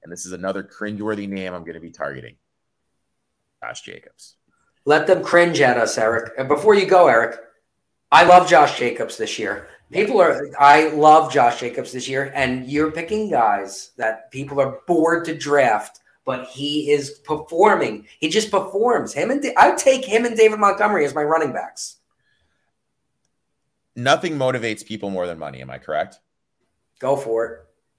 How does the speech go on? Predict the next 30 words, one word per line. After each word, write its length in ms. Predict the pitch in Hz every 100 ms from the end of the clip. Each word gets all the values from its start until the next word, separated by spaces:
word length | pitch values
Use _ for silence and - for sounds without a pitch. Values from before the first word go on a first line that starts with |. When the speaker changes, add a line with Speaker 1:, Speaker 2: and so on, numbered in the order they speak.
| _ _
Speaker 1:
He's 320 | _ 131 101
twenty-four 800 | - - 123 147 156 - 139 120
playing 340 | 107 113 107 101
for 160 | 98
a 40 | 92
big 220 | 90 92
contract 480 | 82 78 76 73 -
next 200 | 69 -
season. 300 | 55 50 -
That's 220 | - 98
all 160 | 107 107
you 100 | 104
need 160 | 104 101
to 60 |
know. 360 | 90 78 76 - _ _ _
You 200 | 95 120
looked 240 | 127 127 127
about 320 | 113 110 107
just 220 | 104 -
producing 640 | 110 92 90 - 85 82 _ _ _ 98
over 180 | 101
the 120 | 98 95
last 440 | 95 104 120 -
three 180 | 117 113
years. 360 | 104 85 76
Are 40 | 78
you 60 |
ready 160 | 87 92
for 160 | 95 92
this? 380 | 101 120 -